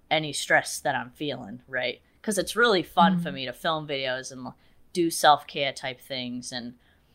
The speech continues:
Speaker 1: just have a good time in that way. So I loved filming those dating series, and people really liked those. So. <laughs>
Speaker 2: Yeah. I also really loved when you revealed that you're like, "He found out who I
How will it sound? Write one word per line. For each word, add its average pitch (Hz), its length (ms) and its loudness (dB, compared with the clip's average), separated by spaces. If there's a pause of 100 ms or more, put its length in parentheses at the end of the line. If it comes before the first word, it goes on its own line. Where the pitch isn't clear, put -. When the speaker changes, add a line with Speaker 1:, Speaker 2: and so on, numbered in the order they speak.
(200)
Speaker 1:
just - 220 0
have 147 200 4
a 127 60 -8
good 143 220 -6
time 139 260 -2
in 156 80 -10
that 151 180 -4
way. 170 220 -6
So 120 480 -2 (880)
I 175 140 10
loved 170 300 2
filming 156 420 -6
those 135 260 -8
dating 131 440 -10
series, 123 640 -6
and 131 120 -14
people 151 280 -10
really 131 260 -8
liked 117 320 -6
those. 110 280 -8
So. 113 320 -6 (400)
<laughs> 247 300 2 (880)
Speaker 2:
Yeah. 185 340 6 (180)
I 226 140 10
also 277 340 10
really 240 320 8
loved 196 320 6
when 214 160 2
you 202 120 2
revealed 165 580 2
that 160 300 8
you're 165 120 -2
like, 160 180 -4
"He 190 220 0
found 175 420 2
out 175 240 4
who 175 180 2
I 175 120 2